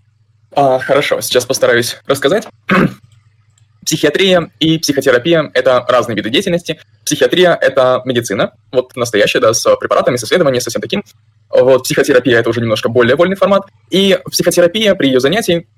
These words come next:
а, врачу, ну как врачу, психотерапевту, да, ему доступен большой арсенал различных, а, методов, в том числе методы психоанализа.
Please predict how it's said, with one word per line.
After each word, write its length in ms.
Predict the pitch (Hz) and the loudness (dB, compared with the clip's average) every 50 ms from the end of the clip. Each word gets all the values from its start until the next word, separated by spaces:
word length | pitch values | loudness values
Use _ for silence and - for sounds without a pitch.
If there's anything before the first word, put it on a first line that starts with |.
| _ _ _ _ _ _ _ _ | _ _ _ _ _ _ _ _
а, 180 | - 127 131 131 | 0 0 2 0
врачу, 480 | 127 120 139 143 139 - 233 269 277 - - | 0 2 0 0 2 2 0 0 -2 -2 -2
ну 100 | 202 - | 0 0
как 120 | - - | 2 0
врачу, 200 | - - - - | 0 -2 -4 -4
психотерапевту, 560 | - - 185 285 - - 143 - - - - | -2 -2 -2 0 2 0 0 0 0 -2 0
да, 200 | - 165 220 - - _ _ _ _ | -2 -2 -2 -2 -8 _ _ _ _
ему 180 | - 139 170 220 | -2 0 0 2
доступен 560 | 196 180 - - - 196 190 175 160 165 156 - | 2 0 -2 0 -2 0 0 2 0 0 -2 -2
большой 420 | 120 113 120 - - 175 170 170 | -2 -2 -2 2 4 4 4 4
арсенал 580 | 147 - 127 123 120 - 117 120 127 139 135 123 | 2 0 -2 -2 -2 -2 0 2 2 2 2 2
различных, 540 | - 131 123 123 120 117 - 113 107 - - - _ _ _ - | 0 0 0 0 -4 -6 -6 -6 -8 -8 -8 -16 _ _ _ -8
а, 100 | 104 - | -8 -4
методов, 360 | - 147 139 110 - - - _ _ _ _ _ _ _ _ _ _ | -2 -2 -2 -2 -4 -6 -12 _ _ _ _ _ _ _ _ _ _
в 40 | _ | _
том 140 | 175 220 | 2 2
числе 460 | 214 - 160 - 135 147 151 156 151 - _ - | 2 0 -2 0 0 2 2 2 0 -4 _ -4
методы 300 | 131 143 143 139 - - | -2 -2 0 0 -2 -2
психоанализа. 480 | - 127 - 120 113 107 - 98 - | -2 -4 -2 0 0 0 -2 -6 -10